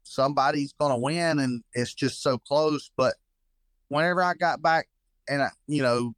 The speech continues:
got checked in, I looked at Bass Track, I seen what it said, I seen I was so far ahead of everyone else. Then I actually started talking to the guys, actually started looking in their bags. At that point, I knew I was gonna win.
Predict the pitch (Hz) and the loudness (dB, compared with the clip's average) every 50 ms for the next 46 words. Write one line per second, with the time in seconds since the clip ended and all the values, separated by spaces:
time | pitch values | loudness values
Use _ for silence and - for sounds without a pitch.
0 | _ _ _ _ - 151 135 - - - - 170 156 - - 151 151 151 151 143 | _ _ _ _ 0 0 0 0 -2 -4 -4 -2 -4 -2 -4 -6 -4 -2 0 0
1 | 120 117 127 143 151 - - 151 - 120 139 139 139 131 - - - - 143 135 | 0 0 0 0 -2 -2 -4 -10 -4 -2 0 0 0 0 -4 -10 -6 -2 0 0
2 | 135 131 127 - - 110 - - 160 151 151 147 143 143 156 151 - - - - | 0 0 -2 -4 -10 -14 -10 -6 -4 -2 0 0 0 0 0 -2 -4 -8 -4 -2
3 | 151 147 147 139 131 120 - - - 147 139 131 123 113 107 - - - - 156 | 0 2 2 2 0 -2 -4 -6 -6 -4 -2 0 0 0 -2 -4 -8 -2 0 0
4 | 160 160 156 - 156 147 139 131 117 120 - 156 160 165 156 131 135 127 113 123 | 0 0 0 -2 0 0 2 2 0 -2 -4 -4 -4 -2 -2 0 -2 0 0 -2
5 | 117 113 120 123 120 120 123 - - _ _ _ _ _ _ _ _ _ 139 143 | -2 0 0 0 0 0 -2 -4 -6 _ _ _ _ _ _ _ _ _ -4 -2
6 | 147 143 135 143 135 - - 127 - - - 127 127 120 107 - - 135 139 - | 0 0 0 -2 -2 -4 -8 -10 -4 0 2 2 2 0 -2 -2 0 0 0 0
7 | - - 131 - 143 131 127 117 131 131 127 127 127 127 127 123 - _ _ _ | -2 -10 -8 -4 -2 -2 -2 0 0 0 2 2 2 0 0 -2 -6 _ _ _
8 | _ _ _ _ _ _ 131 131 123 - 117 110 - - 131 120 110 107 113 123 | _ _ _ _ _ _ -2 -2 -2 -4 -10 -12 -4 0 0 0 0 0 0 0
9 | - - - - 127 120 120 113 104 107 120 123 123 120 117 113 113 107 - - | -2 -2 -2 -2 -2 0 0 -2 -2 -2 0 0 0 0 0 0 -2 -4 -8 -16
10 | - _ _ _ _ _ _ _ _ _ _ _ _ - 120 123 - 151 160 156 | -20 _ _ _ _ _ _ _ _ _ _ _ _ -4 -4 -4 0 0 0 0
11 | 151 - - - 147 139 135 127 120 120 117 123 127 123 117 117 117 110 104 - | 0 -2 -2 0 0 2 2 2 0 0 0 0 2 2 2 2 2 0 -2 -2
12 | - 120 110 110 110 113 117 120 | -2 0 0 0 0 0 -2 -4